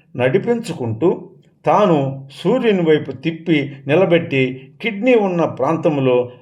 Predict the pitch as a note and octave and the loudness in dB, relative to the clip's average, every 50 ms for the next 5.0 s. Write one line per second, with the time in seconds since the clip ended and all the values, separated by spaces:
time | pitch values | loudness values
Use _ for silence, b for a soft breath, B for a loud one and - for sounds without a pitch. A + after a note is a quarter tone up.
0 | B _ - D3 F3 G3 G3 F#3 - D3+ E3 D#3 D3+ D3 C#3 B2+ B2+ C3+ C#3+ F3+ | B _ -2 -2 0 2 0 0 2 0 0 0 0 0 0 2 2 2 4 2
1 | F3 E3 - - C3 C#3 C#3+ C#3 C3 D3 C#3 B2 G#2+ A2 C3 C#3 D#3+ E3 D#3+ D3+ | 0 -2 0 0 2 2 2 0 0 0 0 2 2 2 2 2 2 2 2 2
2 | C#3 B2+ B2 A#2+ B2 A2 - - C3+ D3+ F3 E3+ - - - C3 C#3+ C#3 C3+ B2+ | 2 2 2 0 -2 -4 -2 0 0 0 0 0 -2 -2 -2 -2 0 0 0 0
3 | A#2+ A2+ - - - - - F3 G#3 G#3 E3+ - - - - - - _ - A2+ | 0 -2 -6 -10 -8 -2 2 4 4 4 4 2 0 -2 -12 -20 -20 _ -18 -10
4 | - A#2 B2+ C3 - - - - D#3+ D#3 D3+ D3 D3+ D3+ D3+ D#3+ D3+ - - B | -2 2 2 2 2 0 -4 -4 -4 -2 -2 -2 -2 0 2 4 4 2 2 B